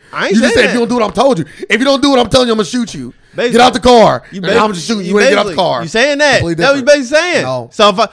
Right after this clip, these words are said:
Speaker 1: so what's the difference with you
Speaker 2: Explain.
Speaker 1: saying, "Put"
Speaker 2: I, I got you. I'm gonna explain it. I am, I am asking this person to do a specific
Speaker 1: Yes.
Speaker 2: thing. I'm not saying, "Let's play Simon Says with the gun." I'm asking this guy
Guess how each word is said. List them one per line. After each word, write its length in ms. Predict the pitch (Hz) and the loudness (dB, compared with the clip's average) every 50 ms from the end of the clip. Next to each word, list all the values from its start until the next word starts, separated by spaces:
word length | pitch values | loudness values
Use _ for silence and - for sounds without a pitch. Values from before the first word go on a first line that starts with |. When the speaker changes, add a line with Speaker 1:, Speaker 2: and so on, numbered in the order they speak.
| _ _ _ | _ _ _
Speaker 1:
so 140 | - 247 233 | -4 -2 -2
what's 160 | 262 311 277 | 0 -2 -4
the 60 | 277 | -4
difference 500 | 208 240 277 262 233 233 202 165 139 - _ _ _ _ - | -4 -2 -2 -2 0 -2 -2 -4 -6 -14 _ _ _ _ -6
with 160 | - 180 190 | -2 -2 2
you 100 | 190 254 240 | 4 4 2
Speaker 2:
Explain. 180 | - 262 254 | 4 4 4
Speaker 1:
saying, 200 | 240 214 190 165 - _ _ _ - - | 4 4 2 0 -4 _ _ _ -2 0
"Put" 260 | 247 226 - - _ _ _ _ | 0 0 0 -8 _ _ _ _
Speaker 2:
I, 40 | - | -14
I 20 | 123 | -10
got 220 | 147 160 - - | -10 -10 -12 -14
you. 80 | 92 _ _ | -20 _ _
I'm 60 | - | -16
gonna 80 | 120 123 | -16 -16
explain 260 | 117 - 277 311 - | -14 -16 -16 -16 -16
it. 100 | 117 - _ _ _ _ _ _ - | -16 -18 _ _ _ _ _ _ -6
I 180 | 135 165 175 185 | -6 -4 -4 -6
am, 180 | 180 175 170 _ _ _ _ - | -8 -10 -12 _ _ _ _ -10
I 160 | 151 165 190 | -6 -4 -4
am 160 | 202 196 196 | -4 -6 -6
asking 300 | 185 190 185 180 - 185 175 | -4 -6 -6 -6 -6 -14 -14
this 80 | 165 | -14
person 380 | - - 185 170 160 - 156 143 | -6 -4 -4 -4 -4 -10 -10 -10
to 80 | 151 151 | -8 -6
do 220 | 143 151 151 165 | -6 -6 -6 -6
a 120 | 156 143 127 | -8 -10 -12
specific 880 | 123 - - 151 135 - - - - 208 202 208 208 233 208 208 - - | -12 -14 -14 -14 -14 -14 -16 -10 -4 -4 -4 -4 -2 -4 -4 -4 -6 -12
Speaker 1:
Yes. 360 | - 151 180 175 156 131 - | -8 -4 -2 -2 0 0 0
Speaker 2:
thing. 280 | 190 180 156 139 123 - - - _ - | 0 0 -2 -4 -8 -14 -18 -20 _ -6
I'm 160 | 151 180 196 | -6 -2 -2
not 160 | 202 202 - | -2 -4 0
saying, 160 | - 220 208 196 | -2 -2 -2 -2
"Let's 100 | 185 - | -6 -6
play 120 | - 190 | -6 -6
Simon 320 | 185 - 190 185 185 180 165 | -4 -2 -2 -2 -2 -2 -4
Says 300 | - - 185 180 170 147 | -4 -2 -2 -2 -2 -4
with 100 | 165 143 | -6 -8
the 80 | 151 | -8
gun." 360 | 135 151 156 143 117 80 71 _ _ _ - - - - | -10 -10 -10 -10 -10 -14 -20 _ _ _ -20 -20 -14 -6
I'm 180 | - 180 208 220 | -6 -4 0 2
asking 280 | 226 233 220 - 226 - | 0 0 0 -2 -4 -6
this 120 | 220 180 | -4 0
guy 380 | 165 202 190 190 185 175 165 | 0 2 2 2 0 -2 -4